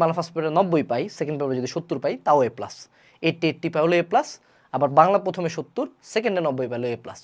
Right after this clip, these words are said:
So দুইটা মিলে একটা কম্বাইন্ড রেজাল্ট হয়। তার পরবর্তীতেও বাংলাতে আমরা এ প্লাস প্রচুর পরিমাণে মানুষজন মিস করি। বিশেষ করে বাংলাতে এ প্লাস মিস করার সবচেয়ে বড় শিকার হলো সায়েন্সের মানুষজন। আমরা যতই বলি গোল্ডেন নিয়ে আমার চিন্তা নাই,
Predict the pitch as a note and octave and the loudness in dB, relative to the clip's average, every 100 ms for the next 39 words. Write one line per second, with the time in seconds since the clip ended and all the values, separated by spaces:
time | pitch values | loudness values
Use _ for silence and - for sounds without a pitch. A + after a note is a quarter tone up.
0 | - D#4+ - - _ - D#3 G#3 G3 G3 | -2 -2 -2 -20 _ -6 -2 0 0 2
1 | G3 D#3+ - D3+ C#3 C3 B2 A#2 - A2 | 0 0 -4 -4 -2 -2 -2 -4 -8 -16
2 | - _ _ _ - G3 B3 C4 C4+ - | -20 _ _ _ 6 6 6 2 0 -6
3 | A3+ D4 D#3 F3 F#3 F3+ F3 D3 F3 C4 | -10 -4 4 4 4 -2 -4 -4 -4 -4
4 | D3 - D#3 - D#4+ D4+ B3 F#3+ E3+ D#3 | -6 -2 -4 -4 -8 -4 -2 -2 -2 -4
5 | C#3 C3 C3 C#3 E3 - A2+ G2 _ - | -4 -6 -6 -4 -6 -6 -10 -10 _ -20
6 | - - E3 C#4 C4+ C#4 F#3+ D#3+ G3 G3+ | -20 -8 -4 -4 -4 -2 2 2 2 -2
7 | F#3 E3+ A#3 - _ F#3 G#3 - E3 E3 | -2 -2 -4 -4 _ -4 -4 0 4 4
8 | C4+ - - - - A#3 A#3 C4+ D3+ E3 | 2 -8 -20 -14 -4 -4 -4 -8 0 2
9 | G3 B3 - A3+ G#3 D#3 D3+ D4 - _ | 2 0 -4 0 0 2 -4 -6 -10 _
10 | - - E3 C#3 B2+ C3+ E3 A3 A#2+ A#2 | -14 -4 -2 -2 -4 -2 0 -2 -4 -10
11 | F#2+ _ - _ - D#3 F3+ E3 F3 D4 | -14 _ -20 _ -12 -6 -2 -2 -2 0
12 | A#3+ A#3 D#4 E3 D#3+ G3+ B3+ A#3+ A3 F#3 | 0 0 -2 -4 -2 0 0 0 0 -2
13 | F3+ F#3+ D#3+ C#3+ C3 | -6 -8 -6 -4 -2